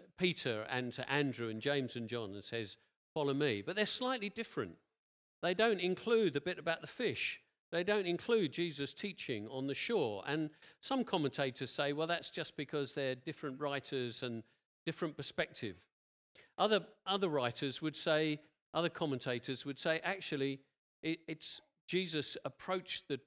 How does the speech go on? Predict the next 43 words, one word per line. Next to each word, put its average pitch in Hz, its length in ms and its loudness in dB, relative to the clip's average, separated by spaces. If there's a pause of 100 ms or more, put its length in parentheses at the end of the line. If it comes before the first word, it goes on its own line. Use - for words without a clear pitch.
(140)
disciples 127 800 -6 (440)
more 160 200 4
than 147 200 0
once 135 480 -2 (220)
to 139 100 -6
say, 127 420 -2 (140)
"Follow 139 200 0
me." 143 300 2
And 117 140 0
I 160 80 2
think 196 260 0 (300)
it 160 120 0
actually 185 340 0
gives 160 360 -2 (300)
a 135 60 -4
bit 165 160 0
of 170 120 0
clarity 208 640 0
to - 180 -8
this 135 260 -6
passage 135 440 -6
in 147 180 0
Luke, 196 340 0 (100)
if 135 200 -10
you 151 140 -4
consider 180 520 -2
that. 87 340 -8 (460)
Uh, 131 100 0
the 156 200 0
order 214 380 4
is 135 120 2
slightly 131 400 0
different. 127 360 -2
He 143 100 0
was 151 140 -2
down 170 280 2
on 156 80 2
the 156 80 0
beach, 175 320 0
he 156 100 -4
said, 143 260 -2
"Follow 160 300 0
me." 160 400 2